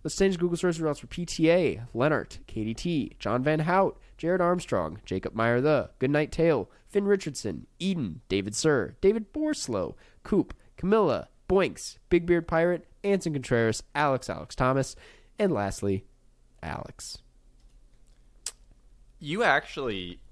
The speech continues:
Speaker 2: did that more flawlessly than normal.
Speaker 1: I, well, it's 'cause I slowed down, you know. I did it.
Speaker 2: Yeah.
Speaker 1: Usually I'm like, blah, blah, blah, blah, blah, but that was, you know.
Speaker 2: Sounded like a turkey.
Speaker 1: Blah, blah, blah, yeah.
Speaker 2: <laughs>
Speaker 1: Uh,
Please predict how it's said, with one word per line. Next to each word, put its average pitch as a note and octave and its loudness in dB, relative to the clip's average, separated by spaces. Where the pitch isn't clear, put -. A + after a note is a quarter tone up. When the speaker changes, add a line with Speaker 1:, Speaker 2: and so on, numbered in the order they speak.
Speaker 2:
did G2+ -8
that F#2 0
more G2+ -4
flawlessly G#2 -6
than F2 -8
normal. E2+ -8
Speaker 1:
I, G2 -2
well, D3 2
it's D3 0
'cause G3 2
I F#3+ 4
slowed D3 2
down, G#2+ 0
you E2+ -6
know. F#2 -4
I G2+ 0
did B2+ 2
it. A#2 2
Speaker 2:
Yeah. D#2 -4
Speaker 1:
Usually F#3 4
I'm A#2 0
like, G2+ -4
blah, A3+ 6
blah, G3 2
blah, C#3 2
blah, A#2 -2
blah, F#2+ -6
but C3+ 0
that B2+ 4
was, B2 -4
you G#2 -6
know. C#2+ -12
Speaker 2:
Sounded C3+ -2
like G#2+ -2
a D#2+ -8
turkey. - -6
Speaker 1:
Blah, C3 0
blah, B2+ -2
blah, - -16
yeah. - -4
Speaker 2:
<laughs> B2 2
Speaker 1:
Uh, B2 4